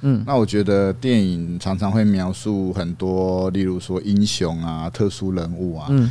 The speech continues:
Speaker 2: 可是比较少描绘所谓的大众。那我就觉得我说，其实大众的故事很精彩，所以我就会想要把大众的故事写出来。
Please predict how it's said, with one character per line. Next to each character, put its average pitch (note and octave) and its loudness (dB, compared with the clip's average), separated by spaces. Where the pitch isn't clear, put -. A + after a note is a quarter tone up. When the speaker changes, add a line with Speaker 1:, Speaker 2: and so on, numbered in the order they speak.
Speaker 2:
可 G#2+ -2
是 A2+ 2
比 G2 0
较 G#2 4
少 F2 -4
描 E2+ -4
绘 F2 -2
所 - -4
谓 F#2+ 0
的 F2 -4
大 F2+ -2
众。 - -4
那 A2+ 0
我 F#2 0
就 G2 0
觉 F2+ -4
得 F2+ -2
我 F2 -4
说， F#2 0
其 - -2
实 G#2 2
大 A2 2
众 G#2 0
的 F#2+ 0
故 F#2+ -2
事 G2 -4
很 F#2 -8
精 F2+ -6
彩， - -10
所 G2+ -4
以 F#2+ 0
我 F2 -2
就 F#2+ -4
会 G2 0
想 E2+ -6
要 E2+ -4
把 D#2 -10
大 F2 -4
众 F2 -4
的 E2 -8
故 E2+ -8
事 D#2 -8
写 - -6
出 E2+ -14
来。 C#2 -14